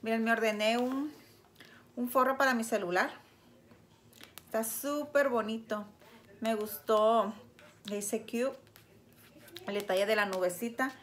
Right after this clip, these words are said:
Pero lo que más me gustó es el material. Viene súper, súper padre.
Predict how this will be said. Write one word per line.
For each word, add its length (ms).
Pero 120
lo 100
que 80
más 140
me 100
gustó 240
es 80
el 120
material. 580
Viene 420
súper, 760
súper 600
padre. 400